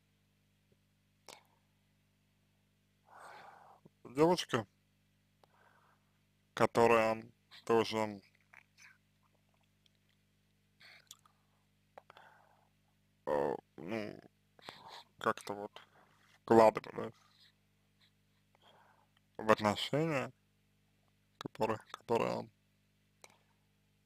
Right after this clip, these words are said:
не поставила себя, ам, как-то вот адекватно. И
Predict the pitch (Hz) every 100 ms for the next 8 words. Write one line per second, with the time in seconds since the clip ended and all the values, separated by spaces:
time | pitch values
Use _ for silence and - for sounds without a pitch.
0 | _ - 113 104 - 98 - 135 156 160
1 | 151 - - 123 127 123 117 - _ _
2 | _ _ _ _ _ _ _ _ _ _
3 | _ _ _ _ _ _ _ - 113 113
4 | - - _ _ _ _ _ _ _ _
5 | _ - - - - _ _ _ _ _
6 | _ _ - 104 - - 95 - 104 -
7 | - 107 104 - - - _ _ _ _
8 | _ _ _ _ _ - - - _ _
9 | _ _ _ _ _ _ _ _ _ _
10 | - 123 113 113 117 117 113 113 113